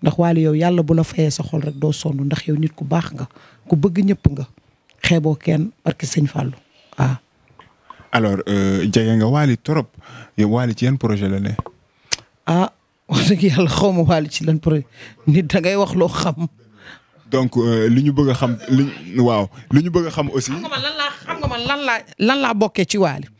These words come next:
Speaker 1: Programme day jot, Ndiaga ak xolam bu rafet, Wally ni ko wool Ndeye Gueye, mu woo ma téléphone,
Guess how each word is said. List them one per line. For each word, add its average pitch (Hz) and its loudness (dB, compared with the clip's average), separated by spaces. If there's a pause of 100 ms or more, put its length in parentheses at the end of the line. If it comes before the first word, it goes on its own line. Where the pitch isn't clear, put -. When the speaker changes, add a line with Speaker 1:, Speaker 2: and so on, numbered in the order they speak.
(400)
Speaker 1:
Programme 226 0
day 196 0
jot, 160 0 (600)
Ndiaga 196 4
ak - -6
xolam 196 2
bu 170 2
rafet, 151 -4 (520)
Wally 196 0
ni 180 -2
ko 175 0
wool 170 4
Ndeye 156 0
Gueye, 175 0 (760)
mu 170 4
woo 160 0
ma 143 -2
téléphone, 151 -12